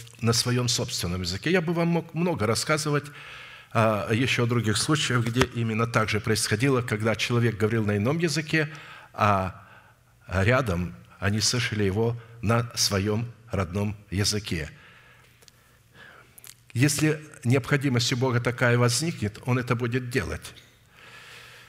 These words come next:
Далее, восьмых, говорение на иных языках — это конфиденциальный разговор с Богом,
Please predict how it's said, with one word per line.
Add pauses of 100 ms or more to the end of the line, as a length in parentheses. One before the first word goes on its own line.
(720)
Далее,
восьмых, (380)
говорение
на
иных
языках — (580)
это (640)
конфиденциальный
разговор
с
Богом,